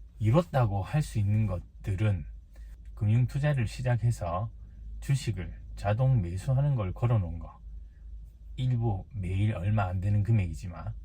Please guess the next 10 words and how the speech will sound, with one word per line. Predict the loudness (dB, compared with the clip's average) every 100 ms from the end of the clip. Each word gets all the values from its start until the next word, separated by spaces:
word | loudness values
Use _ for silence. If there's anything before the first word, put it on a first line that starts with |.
| -16 -16 -10
그거 | -2 2 4 4
외에는 | 4 4 4 4 0 -4 -8 -14 -14 -16 -14
사실 | -8 -4 -2 -4 -6 -12 -16 0
결과물이라고 | 6 8 6 4 2 2 2 -2
할 | -6
건 | -6 -6
없는 | -4 -2 -2
것 | -6
같습니다. | -10 -10 -10 -10 -12 -14 -16 -16 -12 -6 -4
우리가 | 0 2 2 2 2 0